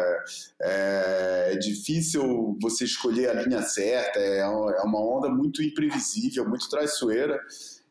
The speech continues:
E, cara, e se, se, se você faz aquilo de má vontade, porra, a chance de dar errado é muito grande.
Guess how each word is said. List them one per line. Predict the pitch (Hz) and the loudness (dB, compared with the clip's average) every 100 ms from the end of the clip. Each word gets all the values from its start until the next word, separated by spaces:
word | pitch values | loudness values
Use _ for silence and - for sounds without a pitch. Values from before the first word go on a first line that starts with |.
| _ | _
E, | - | 0
cara, | - - 139 | 2 2 2
e | 127 123 | 2 0
se, | - - 143 143 | -2 0 2 0
se, | - - 147 139 139 139 | 0 0 2 2 0 0
se | - | -2
você | 120 127 170 | -2 -2 0
faz | 170 160 160 | 0 0 0
aquilo | 160 165 147 | 0 2 2
de | 131 | 2
má | 139 | 2
vontade, | 135 120 110 131 170 160 - | 2 0 0 0 0 0 -4
porra, | - - 120 - - - _ _ - - | -2 0 2 0 -4 -16 _ _ -4 -2
a | 92 85 | 0 0
chance | - 135 139 135 | 0 -2 -2 -2
de | 123 | 0
dar | 127 123 | 2 2
errado | 120 139 170 - - | 0 -2 0 0 0
é | - | 0
muito | 226 - | -2 0
grande. | 156 143 151 - | 0 2 2 0